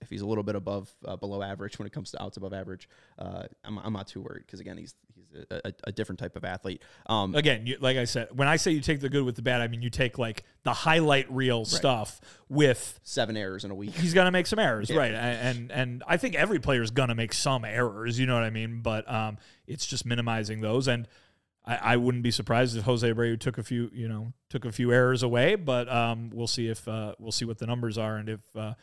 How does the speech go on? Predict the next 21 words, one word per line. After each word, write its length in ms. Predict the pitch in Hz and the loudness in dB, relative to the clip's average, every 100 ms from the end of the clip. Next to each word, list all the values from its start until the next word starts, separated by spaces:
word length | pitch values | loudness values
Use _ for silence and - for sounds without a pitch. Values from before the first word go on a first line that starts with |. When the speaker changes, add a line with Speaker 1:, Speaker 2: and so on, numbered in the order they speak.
| _ - | _ -12
Speaker 2:
if 180 | - | -8
it 160 | 107 104 | -8 -6
makes 180 | 113 - | -8 -6
a 60 | |
big 240 | 104 113 107 | -4 -4 -2
difference 380 | 120 123 117 - - | -2 -2 -6 -8 -6
on 140 | - 127 | -4 -2
the, 100 | 117 - | -4 -2
on 120 | 131 | 0
the 80 | 113 | 0
T 200 | - 127 | 2 6
A 80 | 190 | 6
side, 340 | - 95 95 | 4 -2 -4
right? 260 | 110 123 - | -2 -2 0
As 160 | 117 123 | -4 0
much 200 | 131 123 | 0 2
as 100 | 123 | -2
it 140 | 117 | 2
does, 260 | 131 123 120 | 2 2 0
like, 180 | 113 - - - | -2 -4 -20 0
you, 220 | 135 | 0